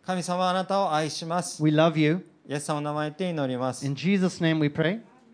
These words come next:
Speaker 1: アメン。クリスチャンの発音、すごく素晴らしいね。
Speaker 2: Thank you.
Speaker 1: もうなんかかっこいい。そういうふうに話したい。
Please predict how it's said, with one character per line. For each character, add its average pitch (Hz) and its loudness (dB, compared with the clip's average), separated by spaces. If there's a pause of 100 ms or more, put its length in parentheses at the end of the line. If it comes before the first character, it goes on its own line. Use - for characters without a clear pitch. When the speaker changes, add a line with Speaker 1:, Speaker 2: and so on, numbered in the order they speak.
(880)
Speaker 1:
ア 113 -2
メ 139 4
ン。 110 -2 (1500)
ク 131 -6
リ 117 -8
ス - -10
チ - -8
ャ 110 -6
ン 101 -8
の 98 -10
発 - -8
音、 110 -6 (320)
す - -12
ご 131 -2
く 98 -10
素 - -6
晴 131 4
ら 127 2
し 113 -8
い 95 -8
ね。 101 -8 (200)
Speaker 2:
Thank 226 -2
you. 101 -4 (580)
Speaker 1:
も 113 2
う - -2
な 123 0
ん 117 -6
か 104 -2
か - -2
っ - -12
こ 147 -2
い 117 0
い。 95 -12
そ 156 -4
う 160 -2
い 156 -4
う - -6
ふ 156 -6
う 151 -6
に - -8
話 135 -6
し - -10
た 131 -6
い。 92 -10